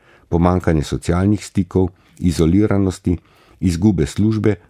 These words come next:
ali službene preobremenjenosti ter stisk, ki so povezane z opravljanjem šole na daljavo in družinskim življenjem.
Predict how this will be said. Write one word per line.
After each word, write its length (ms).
ali 220
službene 500
preobremenjenosti 1080
ter 200
stisk, 500
ki 180
so 160
povezane 580
z 80
opravljanjem 640
šole 380
na 120
daljavo 520
in 100
družinskim 580
življenjem. 520